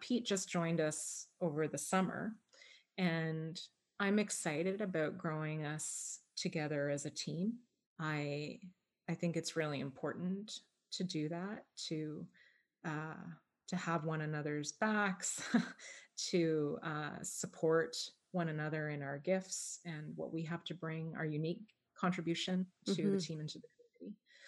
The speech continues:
Speaker 1: So I'm excited about that. I'm excited about what that means too for the Dale, um, as a whole. I think that by having a bigger staff team, that it only increases our capacity,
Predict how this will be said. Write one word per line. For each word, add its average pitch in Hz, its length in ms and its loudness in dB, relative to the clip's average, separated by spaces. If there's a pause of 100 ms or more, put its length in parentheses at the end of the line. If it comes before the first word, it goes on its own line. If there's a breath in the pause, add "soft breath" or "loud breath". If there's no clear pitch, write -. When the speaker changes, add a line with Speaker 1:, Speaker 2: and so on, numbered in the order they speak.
(120)
Speaker 1:
So - 120 4
I'm 254 60 10
excited 240 360 8
about 190 260 4
that. 185 240 6
I'm 190 140 6
excited 214 420 4
about 180 260 6
what 165 200 2
that 156 240 0
means 160 540 -2 (200)
too 208 480 4
for 190 300 4
the 165 220 4
Dale, 151 640 -2 (500)
um, 143 420 -4
as 156 180 -6
a 151 60 -2
whole. 175 580 -4
I 190 80 -2
think 165 300 -4 (100)
that 151 240 -4 (720 soft breath)
by 165 160 4
having 156 720 -2 (240)
a 151 80 -2
bigger 147 420 2
staff 262 520 -2
team, 190 380 6
that 165 140 2
it 165 140 4
only 170 480 2
increases 180 600 2
our 156 120 2
capacity, 160 920 -4